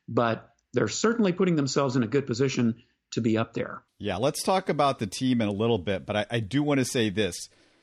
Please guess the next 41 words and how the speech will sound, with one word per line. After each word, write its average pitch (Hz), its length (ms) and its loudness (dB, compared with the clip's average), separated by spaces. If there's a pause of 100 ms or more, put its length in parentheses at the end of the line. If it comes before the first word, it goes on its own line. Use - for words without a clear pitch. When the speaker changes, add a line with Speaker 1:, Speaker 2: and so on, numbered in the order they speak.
(160)
Speaker 2:
The 113 100 -4
Cougars 196 640 -2
are 123 140 2
playing 127 580 0 (420)
in 107 200 -2
round 127 280 2
one 113 400 2
in 101 200 -4
Assembly 123 640 -2
Hall, 92 560 -2 (440)
which 113 320 -2
is 107 460 -2 (720)
Indiana. 120 640 0
That's 117 320 -2
the, 110 220 0
where 123 160 0
the 113 80 2
Hoosiers 110 400 -2
play. 87 360 -6
And 107 220 -4 (240)
Stephen, 156 300 -2
that, 127 160 -2
that's 151 180 0
one 160 200 0
thing 151 240 -2
that 123 120 2
it, 117 260 -4
it's 113 160 -8
kind 139 240 0
of 131 80 -2
exciting, 127 600 0
and 107 80 2
I, 104 140 0
I 110 100 0
get 104 320 0
it 127 140 0
that 110 200 -6
we're 104 140 -6
not 120 220 2
gonna 107 100 -4
have 107 300 -2